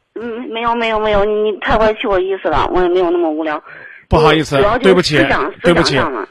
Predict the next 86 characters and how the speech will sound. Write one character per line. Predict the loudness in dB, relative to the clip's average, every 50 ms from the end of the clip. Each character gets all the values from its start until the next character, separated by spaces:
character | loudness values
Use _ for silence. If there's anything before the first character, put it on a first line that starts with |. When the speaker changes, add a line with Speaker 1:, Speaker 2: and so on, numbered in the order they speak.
| _
Speaker 2:
是 | -6 -2 0
我 | 4 4 4 4
无 | 4 2 2
聊 | 2 2 0 -2 -4 _ _ _ _
啊， | -12 -10 -10 -6
是 | -4 0 2
我 | 2 4 4
歪 | 2 2 0
曲 | 0 -4 -6 -8
了， | -8 -10 _ _
好 | _ -12 -8
吧， | -6 -6 -6 -6
我 | -4 -4 -4 -4
赶 | -4 -4 -6 -4 -4
紧 | -6 -6
给 | -6 -8
您 | -6 -6 -6
道 | -6 -6
歉， | -6 -8 -12 -14 _ _ _ _ _ _ _
省 | -8 -6 -4 -2
得 | -2 -2 -2
一 | -2
会 | -2 -2 -2
儿 | -2
您， | -2 -4 -4
Speaker 1:
哎 |
呦。 | -4 -6
Speaker 2:
您， | -6 -6 -6 -6 -6
您 | -6 -6 -6 -8 -10 -10 -8
这 | -6 -6
个 | -6 -4
放 | -4 -4 -4 -2
个 |
电 | -2 -2 -2 -2
话 | -4 -4
说 | -6 -6 -6 -6
，“哎， | -6 -8 -8
那 | -8
个 | -8 -8
长 | -8 -8 -8 -8
命 | -10 -8 -8 -6
他 | -6
连 | -6 -6 -4
给 | -4
我 | -4
道 | -2 -2 -4 -4
歉 | -4 -6
都 | -6 -6
不 |
给 | -6 -6
我 |
道 | -4 -4 -6
歉。” | -6 -8 -8 -10 _ -20 -20 -20 -20 -14 -6
你 | -2 -2 -2
给 | 0 2
我 | 0 0
举 | 2 2 0
个 | 2 4
例 | 4
子。 | 4
Speaker 1:
那 | 4 4
没 | 4 4
有， | 2 2 2
没 | 2 0 0
有， | 0 2 0 0 0
您 | -2 -4 -4
别 | -2 -2 -2
误 | -2 -2 -4
会。 | -2 -2 0 0 -2 -4 -6 -8 -8 -6
Speaker 2:
那 | -4 -4
我 | -4 -4 -4
怕 | -4 -4 -4 -4 -4
你 | -6 -6
生 | -8
气。 | -4
Speaker 1:
可 |
能 | -2 -2
我 | -2
说 | -2 -2 -2
话 | -2 -2
方 | -2 -2 -4 -4
式 | -6 -8
有 | -10 -10
问 | -10 -10 -10
题。 | -10 -12
Speaker 2:
啊， | -12 -12 -12 -14 -14 -16